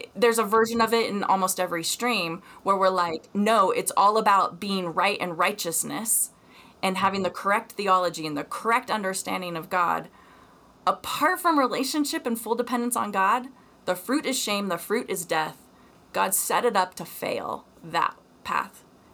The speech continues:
And we have doubled down. We've put all our eggs in that basket, um, for a long time. And I think what you're seeing with the Mars Hill and this whole thing is a f-,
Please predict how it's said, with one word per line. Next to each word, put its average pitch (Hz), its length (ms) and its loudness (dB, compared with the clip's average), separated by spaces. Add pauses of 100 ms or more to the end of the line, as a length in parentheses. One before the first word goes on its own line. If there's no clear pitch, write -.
(160)
And 196 180 -2
we 240 180 2
have 185 420 0
doubled 226 400 2
down. 175 480 2 (240)
We've 196 180 -2
put 180 200 0
all 220 220 6
our 247 140 6
eggs 214 220 0
in 196 80 -4
that 185 180 0
basket, 170 600 0 (800)
um, 165 500 0 (920)
for 190 360 0
a 180 80 4
long 208 400 4
time. 170 560 0 (200)
And 196 160 0
I 185 120 2
think 202 460 -6 (100)
what 190 400 2
you're 196 100 -2
seeing 196 340 -2
with 180 220 -6
the 190 80 -6
Mars 190 380 0
Hill 190 340 2
and 165 160 -4
this 165 120 -8
whole 214 300 -6
thing 180 460 -6 (500)
is 196 180 0
a 165 80 4
f-, - 280 -10